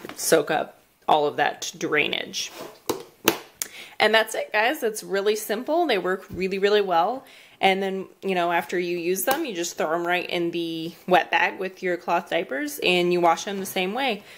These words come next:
And they've always worked really good, and they've helped, um, even when we have diaper rashes, if we've been using disposable wipes for a while,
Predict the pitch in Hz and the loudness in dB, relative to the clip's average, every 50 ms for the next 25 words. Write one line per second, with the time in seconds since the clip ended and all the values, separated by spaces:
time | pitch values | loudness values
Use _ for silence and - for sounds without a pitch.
0 | - - - _ _ - - - 180 185 175 175 175 180 180 180 180 180 175 175 | -20 -20 -20 _ _ -8 -4 0 2 2 2 4 4 4 2 2 2 0 0 0
1 | 175 175 170 160 160 160 - 151 147 147 156 175 180 180 190 170 180 190 180 185 | 0 -2 -4 -6 -6 -6 -8 -18 -12 -6 -4 -2 0 0 0 0 2 2 4 4
2 | 190 190 175 170 156 160 156 - - 175 170 165 - - - - 170 170 160 156 | 4 2 2 0 -2 -2 -2 0 2 2 2 2 2 -10 -4 -2 0 2 2 2
3 | 151 151 156 156 156 - - - _ _ _ _ _ _ _ _ _ _ _ _ | 0 -2 -6 -10 -12 -16 -20 -20 _ _ _ _ _ _ _ _ _ _ _ _
4 | _ _ _ _ _ _ - - - 226 214 214 233 226 202 190 185 185 180 175 | _ _ _ _ _ _ -10 -6 2 4 4 4 4 2 -2 -2 -4 -4 -4 -4
5 | 180 202 185 170 156 165 160 165 165 170 175 180 165 170 - - 190 185 180 175 | -2 0 -2 -2 0 0 -2 -2 -2 -4 -2 2 2 2 0 -2 -2 -2 -2 0
6 | - 180 180 180 185 175 165 160 165 175 180 170 160 147 160 - - 156 156 156 | 2 2 2 2 0 -4 -2 -2 -2 -2 -2 -4 -6 -6 -8 -2 2 0 0 2
7 | 156 165 165 170 175 180 180 - - - - 190 185 175 180 180 180 190 196 202 | 0 -2 0 2 2 0 0 -2 -4 -2 2 2 2 4 4 4 4 4 2 0
8 | 214 | -2